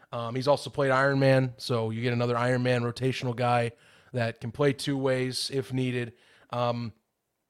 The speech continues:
but yeah, adds into that depth as, as well too, um, for all things considered. And I think the other bit that Abby revealed that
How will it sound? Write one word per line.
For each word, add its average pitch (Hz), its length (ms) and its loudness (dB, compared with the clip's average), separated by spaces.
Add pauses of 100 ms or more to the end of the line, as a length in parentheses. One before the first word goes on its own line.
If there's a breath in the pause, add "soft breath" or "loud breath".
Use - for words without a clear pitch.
(280)
but 131 80 -2
yeah, 156 180 2 (120)
adds 120 240 -4
into 127 180 0
that 131 220 0
depth 120 260 -2
as, - 140 -6 (100)
as 117 260 -8
well 113 220 -12
too, 143 400 -2 (460 soft breath)
um, 120 580 -4 (100)
for 131 160 -4
all 120 140 0
things 120 240 -8
considered. 147 360 0
And 143 80 2
I 160 40 6
think 302 180 -2
the 214 140 4
other 233 280 2 (300)
bit 165 240 -4
that 139 220 -2
Abby 170 300 -2
revealed 135 420 -2
that 123 220 -2